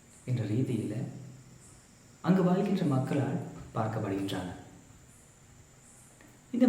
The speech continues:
மக்கள் தற்காலத்திலையும் சாதி ரீதியாக ஒடுக்கப்பட்ட நிலைமையில காணப்படுறதுனால இவர்கள் பல்வேறுபட்ட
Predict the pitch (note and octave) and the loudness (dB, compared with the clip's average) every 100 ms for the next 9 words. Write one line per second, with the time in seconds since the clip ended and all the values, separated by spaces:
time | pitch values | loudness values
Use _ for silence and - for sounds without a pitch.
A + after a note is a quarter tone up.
0 | F3+ E3 - E3+ - - - - - - | 8 6 4 2 2 -2 -8 -12 -18 -20
1 | - - - - - - D#3 - F3+ D#3+ | -20 -20 -20 -20 -18 -8 -6 0 2 4
2 | C3 G2 - - - - - - - - | 2 0 0 -2 -6 -12 -16 -18 -20 -20
3 | - - - - - - - - F#3 G#3+ | -20 -20 -20 -20 -20 -20 -20 -4 0 2
4 | A#3 A3 F3+ F3 F3 E3+ E3 E3 - - | 4 6 8 6 6 6 8 8 6 2
5 | F3+ E3 D3+ C#3+ B2 A#2+ B2 A#2+ C#3+ - | 2 2 4 4 4 4 0 2 2 0
6 | - - F2 - - - - - - - | -2 -4 -6 -8 -10 -14 -14 -10 -6 -2
7 | A2+ A2+ A2 - - - - - E3 G#3+ | 2 2 2 -2 -6 -12 -16 2 6 8
8 | A#3 - F3 - | 8 6 4 4